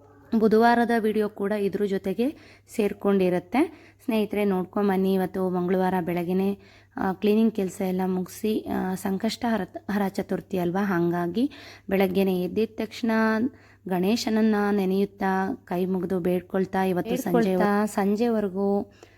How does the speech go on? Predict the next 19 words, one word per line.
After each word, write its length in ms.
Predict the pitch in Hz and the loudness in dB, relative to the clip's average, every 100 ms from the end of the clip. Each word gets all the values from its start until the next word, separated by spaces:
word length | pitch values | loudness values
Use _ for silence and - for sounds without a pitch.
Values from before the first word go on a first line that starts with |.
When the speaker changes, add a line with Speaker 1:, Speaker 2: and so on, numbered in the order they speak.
| _ 214 | _ -2
Speaker 1:
ನಿನ್ನ 280 | 208 240 277 | 4 6 6
ಒಂದು 360 | 254 240 220 | 4 2 2
ನಾಮಸ್ಮರಣೆಯಲ್ಲೇನೆ 1600 | 220 202 190 202 220 - 202 185 185 185 226 196 185 185 190 240 - _ _ _ | 0 0 0 0 -2 -4 -4 -2 -2 -2 -4 -4 -2 -2 -2 -4 -6 _ _ _
ಇವತ್ತಿನ 440 | 214 196 190 196 190 185 190 240 | -2 -2 -2 -2 0 0 -2 0
ದಿನನ 320 | 190 196 202 190 190 190 | 2 2 2 2 -2 -4
ಕಳಿಬೇಕು. 840 | - 185 196 185 180 - 185 185 - - - - | -2 0 2 0 -2 -4 -6 -6 -6 -18 -20 -10
ಮತ್ತು 400 | 202 - 190 202 | -10 -4 -2 0
ಉಪವಾಸನ 720 | 202 - 208 214 220 - 220 | -2 -2 -2 0 0 0 0
ಇದ್ದೀನಿ 440 | 208 175 190 190 196 | 0 -2 -2 0 -2
ಸ್ವಾಮಿ 500 | - 180 180 196 - - _ - | -4 -4 -2 -2 -6 -18 _ -6
ಸಂಜೆವರೆಗೂ, 760 | 185 196 208 190 180 170 196 254 - - _ - | -2 0 2 2 0 -2 -2 -4 -8 -20 _ -6
ಆ, 60 | 196 185 185 185 185 170 - - _ - | -4 -2 -2 -2 -4 -6 -14 -20 _ -6
ಇವತ್ತಿನ 400 | 240 214 208 202 190 | 0 0 0 0 0
ದಿನ 160 | 190 202 214 | 0 0 0
ಒಳ್ಳೆ 640 | 196 185 190 220 208 - - | 0 0 0 0 0 -4 -4
ರೀತಿಯಲ್ಲಿ 520 | 208 214 208 196 185 190 | 0 0 0 -2 0 -2
ಸಾಗಲಿ 560 | - 180 196 196 190 | -4 -2 -2 -2 -2
ಅಂತ 220 | 180 175 208 | -2 -4 -4
ಬೇಡ್ಕೊತ 640 | 185 175 175 - 180 170 | -2 -2 -4 -4 -4 -2